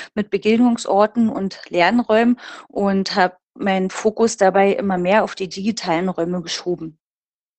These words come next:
Darüber möchte ich heute mit Julian reden. Hallo Julian, welche Themen bewegen dich und in welchen digitalen Räumen bist du unterwegs?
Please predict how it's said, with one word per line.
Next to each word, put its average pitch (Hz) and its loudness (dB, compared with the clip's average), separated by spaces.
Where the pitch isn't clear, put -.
Darüber 240 4
möchte 214 -4
ich - -6
heute 196 2
mit 208 -2
Julian 196 2
reden. 170 -6
Hallo 226 4
Julian, 220 0
welche 254 2
Themen 254 4
bewegen 233 0
dich 175 -8
und 180 -8
in 185 -4
welchen 226 0
digitalen 208 -4
Räumen 202 2
bist 208 -6
du 302 -2
unterwegs? 180 -6